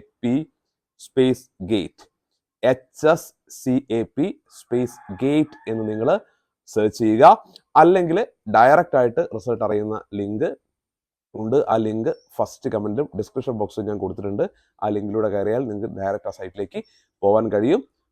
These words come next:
So, അങ്ങനെ സെർച്ച് ചെയ്ത് കഴിഞ്ഞ ശേഷം നിങ്ങൾക്ക് ഇങ്ങനെ ഒരു പേജ് ആയിരിക്കും നിങ്ങളുടെ മുമ്പിലേക്ക് വരിക. ആ പേജ് ഇതാ, എച്ച് എസ് ക്യാപ് ഗേറ്റ് എന്ന ഒരു പേജ് വരും. അതിൽ ഒരുപാട് ഓപ്ഷൻസ് ഉണ്ടാവും. നിങ്ങൾ അതിലേക്ക് ക്ലിക്ക് ചെയ്ത് കയറുക. കയറി കഴിഞ്ഞാൽ നിങ്ങൾ ട്രയൽ അലോട്ട്മെന്റ് റിസൾട്ട് ചെക്ക് ചെയ്താൽ,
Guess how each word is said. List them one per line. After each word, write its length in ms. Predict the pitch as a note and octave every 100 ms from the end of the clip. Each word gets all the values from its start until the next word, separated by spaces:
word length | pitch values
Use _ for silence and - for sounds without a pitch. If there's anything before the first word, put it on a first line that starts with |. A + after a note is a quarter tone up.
| -
So, 100 | F#3 A#3 - A#2
അങ്ങനെ 200 | B2 A#2 -
സെർച്ച് 220 | A2+ G#2+
ചെയ്ത് 120 | A2+ G#2+
കഴിഞ്ഞ 200 | G#2 G2+ -
ശേഷം 320 | A2 - F3+ -
നിങ്ങൾക്ക് 220 | A2 G#2 G#2+
ഇങ്ങനെ 180 | A#2 A#2
ഒരു 80 | A2 -
പേജ് 220 | G2+ G#2 A2+
ആയിരിക്കും 240 | G#2 G#2+
നിങ്ങളുടെ 200 | G#2 G2+ F#2+
മുമ്പിലേക്ക് 360 | F#2+ G2+ G2 G#2+
വരിക. 180 | G#2+ C#3 A#3 - _ _ - C#3+
ആ 20 | D3
പേജ് 180 | B2+ A#2
ഇതാ, 100 | G2+ -
എച്ച് 180 | A2 -
എസ് 100 | A2+ -
ക്യാപ് 180 | G#2 F2+ F2+
ഗേറ്റ് 280 | A2+ B2+ _ G2+
എന്ന 160 | G#2 G#2 -
ഒരു 80 | G2+ G2
പേജ് 200 | G2+ G2+
വരും. 140 | G#2+ D3+
അതിൽ 100 | A2 G#2
ഒരുപാട് 220 | G#2+ G#2+
ഓപ്ഷൻസ് 280 | - A2 -
ഉണ്ടാവും. 180 | A#2 D#3+ A#2+
നിങ്ങൾ 160 | A2+ - G2
അതിലേക്ക് 320 | G#2 G#2 - - _
ക്ലിക്ക് 200 | G#2 - G#2+
ചെയ്ത് 160 | G2+ - _ _ _ -
കയറുക. 240 | G#2 G#2 E3+ - -
കയറി 220 | F3 E3 B2
കഴിഞ്ഞാൽ 300 | A#2 D#3+ B3 -
നിങ്ങൾ 160 | E3 E3 C3+
ട്രയൽ 180 | B2 A#2+
അലോട്ട്മെന്റ് 280 | A2 A2+ G2+
റിസൾട്ട് 200 | G#2+ G2+ G2
ചെക്ക് 140 | -
ചെയ്താൽ, 220 | G#2+ B2+